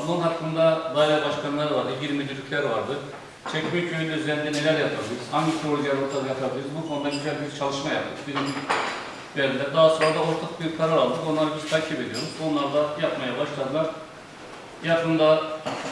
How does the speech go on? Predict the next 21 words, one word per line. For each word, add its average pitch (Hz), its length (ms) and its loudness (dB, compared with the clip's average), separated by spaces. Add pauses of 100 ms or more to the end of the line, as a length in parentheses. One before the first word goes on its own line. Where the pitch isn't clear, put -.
Doğa 160 260 8
Parkı'nda 151 360 6 (120)
Kültür 147 280 -2
Merkezi'nin 147 480 0
inşaat 147 260 0
devam 147 200 4
edecek. - 300 -2 (600)
Ayrıca 151 540 4 (800)
Luna 160 220 4
Park'ın 147 280 4
orada, 143 380 2
Taşdelen'de 135 480 0
biliyorsunuz 143 300 -2
orada 139 260 -2
bir, 143 100 -2 (760)
e, - 220 -6
kreşimiz 151 460 2
var. 120 60 0 (100)
Onun 147 120 2
temeli 147 260 4
atılacak. 120 360 -2